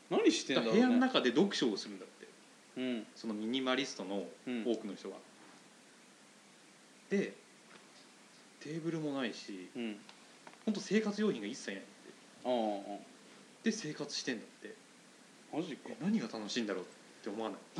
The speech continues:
Speaker 1: なんだろう。いや、
Speaker 2: え、
Speaker 1: なんかさ、
Speaker 2: うん。
Speaker 1: アウトドア的な要素があればさ、面白いかもしれないけどさ。
Speaker 2: いや、一切ない。だから服も白系？
Speaker 1: うんうんうん。
Speaker 2: しかも全く派手じゃない服が数着あるだけなの。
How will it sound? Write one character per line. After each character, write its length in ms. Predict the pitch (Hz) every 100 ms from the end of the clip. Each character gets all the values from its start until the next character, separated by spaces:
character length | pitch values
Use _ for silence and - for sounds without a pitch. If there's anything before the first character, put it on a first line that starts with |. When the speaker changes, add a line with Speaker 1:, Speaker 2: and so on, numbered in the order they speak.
| 151
Speaker 1:
な 60 | 202
ん 160 | 151
だ 80 | 110
ろ 300 | 104 98 92 - - - - - - - - - - - - - -
う。 20 |
い 20 |
や、 60 | 117
Speaker 2:
え、 40 | 123
Speaker 1:
な 80 |
ん 60 | 156
か 100 | 120
さ、 120 | - 101 92 80 -
Speaker 2:
う 40 |
ん。 160 | 98 90 - - - -
Speaker 1:
ア 120 | 131
ウ 80 | 160
ト 120 | 202
ド 180 | 190 208
ア 60 | 208
的 220 | 202 196
な 120 | 196 180 -
要 160 | 180
素 160 | - 120
が 140 | 104
あ 40 | 101
れ 60 |
ば 160 | 90 92
さ、 160 | -
面 180 | 92 101
白 220 | 101 110
い 40 | 101
か 80 | 92
も 80 | 90
し 80 | 92
れ 60 |
な 60 | 90
い 60 | 87
け 80 | -
ど 60 |
さ。 60 | -
Speaker 2:
い 20 |
や、 40 | 139
一 100 | 139
切 140 | -
な 40 | 98
い。 20 | 95 -
だ 80 |
か 60 | 123
ら 60 | -
服 140 | 214
も 300 | 131 113 - - - - - - - -
白 300 | - 127 127
系？ 340 | 127 123 123 160 - - -
Speaker 1:
う 40 | 101
ん 20 |
う 40 |
ん 20 |
う 40 | 92 85 78 80 64
ん。 20 |
Speaker 2:
し 60 | -
か 80 |
も 160 | 113 113 - -
全 80 | 175
く 40 | 175
派 200 | - 147
手 80 | 165
じ 80 |
ゃ 40 | 120
な 60 | 95
い 60 |
服 220 | - -
が 300 | 107 110 98 - - - - -
数 260 | - 127
着 300 | 120 117 117
あ 40 | 107
る 100 | 98
だ 80 |
け 80 | 92
な 60 |
の。 60 | 92